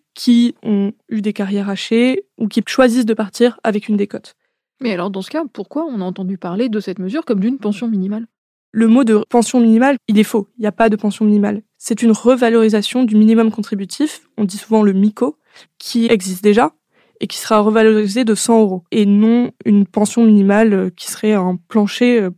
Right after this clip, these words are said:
Speaker 1: pour chacun des retraités. Donc le montant de base de ce minimum, il va être augmenté de vingt-cinq euros, et le montant majoré,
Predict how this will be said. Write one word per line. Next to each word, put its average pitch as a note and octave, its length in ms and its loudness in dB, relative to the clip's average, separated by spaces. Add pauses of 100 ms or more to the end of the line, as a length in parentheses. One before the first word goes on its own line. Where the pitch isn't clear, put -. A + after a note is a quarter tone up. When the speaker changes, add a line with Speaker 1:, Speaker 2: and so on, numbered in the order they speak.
Speaker 1:
pour G#3 180 -14
chacun G#3+ 380 -2
des G#3 160 0
retraités. G3+ 400 -10 (880)
Donc G#3+ 260 -2
le G#3+ 400 4
montant A3+ 460 2
de A#3 100 6
base G#3+ 460 2 (100)
de G#3 80 -8
ce G3 160 -2
minimum, G#3 600 2
il G#3 100 -2
va G3+ 80 2
être G3+ 160 -6
augmenté G#3 340 0
de G#3+ 80 0
vingt-cinq G3+ 420 -2
euros, G3+ 280 0 (100)
et A#3 100 2
le G#3+ 100 4
montant G#3+ 420 2
majoré, G#3 640 2